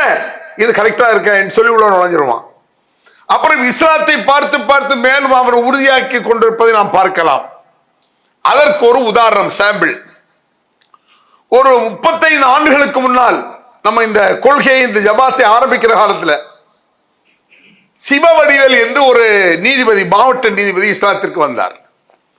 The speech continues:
நம்மளுடன் பல மேடைகள்ல அவர் பேசியிருக்கிறார். அவர் இஸ்லாத்திற்கு வந்து சர்வசாதாரண நம்மள்ட்ட நல்லா பேசிட்டு இருப்பார், ஒரு மாவட்ட நீதிபதி.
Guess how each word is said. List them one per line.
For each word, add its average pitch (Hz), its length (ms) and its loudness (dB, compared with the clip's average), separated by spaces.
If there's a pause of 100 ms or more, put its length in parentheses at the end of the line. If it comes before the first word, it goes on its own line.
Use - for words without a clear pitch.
(680)
நம்மளுடன் 202 540 2
பல 208 220 2
மேடைகள்ல 208 440 0
அவர் 202 200 0
பேசியிருக்கிறார். 185 580 -2 (1800)
அவர் 226 180 0
இஸ்லாத்திற்கு 269 680 0
வந்து 240 320 0 (1300)
சர்வசாதாரண 262 840 2
நம்மள்ட்ட 233 220 0
நல்லா 254 200 2
பேசிட்டு 262 340 0
இருப்பார், 214 300 0
ஒரு 196 140 2
மாவட்ட 262 400 0
நீதிபதி. 214 520 -6